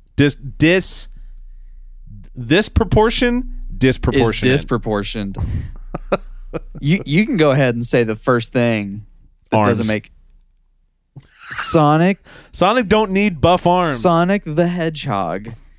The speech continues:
Speaker 2: I feel like the Hedgehog should be in quotes and he should have a last name too. Like Sonic the Hedgehog Musselman. Or
Speaker 1: <laughs> Sonic the Hedgehog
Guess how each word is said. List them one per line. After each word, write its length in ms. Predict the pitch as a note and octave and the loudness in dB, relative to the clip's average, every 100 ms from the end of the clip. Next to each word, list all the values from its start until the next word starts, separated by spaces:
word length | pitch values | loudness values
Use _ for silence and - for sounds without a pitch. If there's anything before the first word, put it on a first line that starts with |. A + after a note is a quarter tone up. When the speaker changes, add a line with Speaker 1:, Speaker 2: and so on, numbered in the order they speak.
| _ _ | _ _
Speaker 2:
I 80 | G#3+ | -2
feel 160 | G4+ A4 | 0 0
like 300 | E4 - - - - _ C3 | -2 -6 -20 -20 -20 _ -4
the 140 | C#3+ D3 | 0 2
Hedgehog 380 | D#3 D#3+ D#3+ | 2 0 -2
should 100 | - | -2
be 80 | D3 | -4
in 80 | A#2 | -4
quotes 380 | - B2+ B2 A#2+ | -2 0 0 -2
and 80 | A2+ | -6
he 60 | |
should 140 | A2 G#2 | -4 -6
have 120 | G2 | -4
a 40 | |
last 320 | E2 E2+ A2 | -6 -8 -10
name 260 | D#2+ D#2 F2+ | -14 -14 -14
too. 280 | - C2 C#2+ | -12 -10 -8
Like 240 | D#2 G#2 | -8 -8
Sonic 600 | - D#3 E3 F3 F3 - - - - | -2 0 2 0 -2 -6 -20 -20 -2
the 160 | B2+ | 0
Hedgehog 800 | B2 D3 D3 C3+ D#3 D3+ D3+ D3 C#3 - _ | 2 2 2 2 4 4 2 -2 -8 -14 _
Musselman. 760 | - C3+ A#2+ G#2+ F#2+ F2 F#2 A2 - - - - | -2 0 2 -2 -2 -4 -6 -8 -10 -10 -10 -6
Or 140 | A#2+ A#2+ | -2 2
Speaker 1:
<laughs> 0 | |
Sonic 500 | E3+ F3 G3+ F#3+ D3+ | 2 4 2 0 2
the 160 | C#3 | 4
Hedgehog 760 | D3 D3+ C#3 - C#3 C#3 C3+ | 4 2 0 2 4 4 2